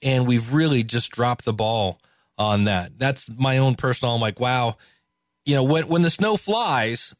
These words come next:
th-, there's one. When the snow flies, I'm gonna go, "Oh, you know what? We never really got the bikes back in the condition they are supposed to be." So look at your watch right now and think to yourself, "Okay, if, if this is it, if today is my last day,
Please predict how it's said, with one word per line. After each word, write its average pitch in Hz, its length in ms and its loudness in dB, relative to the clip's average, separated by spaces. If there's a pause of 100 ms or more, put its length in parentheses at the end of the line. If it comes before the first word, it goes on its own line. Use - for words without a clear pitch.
(120)
th-, 156 160 -2
there's 180 220 0
one. 127 200 2
When 151 120 2
the 160 40 2
snow 254 240 2
flies, 196 380 0
I'm 170 40 2
gonna 170 120 2
go, 156 120 0
"Oh, 160 120 0
you 143 120 2
know 156 180 2
what? 170 260 2
We 170 120 2
never 165 200 2
really 151 260 0
got 135 160 -2
the - 60 -4
bikes 127 580 -2
back 123 400 -4
in 123 60 0
the 117 80 0
condition 117 400 -2
they 107 100 2
are 101 140 0
supposed 110 320 -2
to 101 80 -8
be." 87 200 -14 (1600)
So 165 440 0 (1000)
look 196 180 2
at 196 80 -6
your 185 100 2
watch 180 300 0
right 131 160 0
now 113 400 0 (480)
and 143 240 0
think 190 200 -2
to 151 60 -2
yourself, 147 260 0
"Okay, 147 440 0 (960)
if, 151 300 -4
if 143 240 -2
this 170 260 -2
is 170 160 2
it, 147 400 -4
if 131 200 -4
today 160 260 -2
is 180 100 2
my 170 120 2
last 156 340 0
day, 117 380 0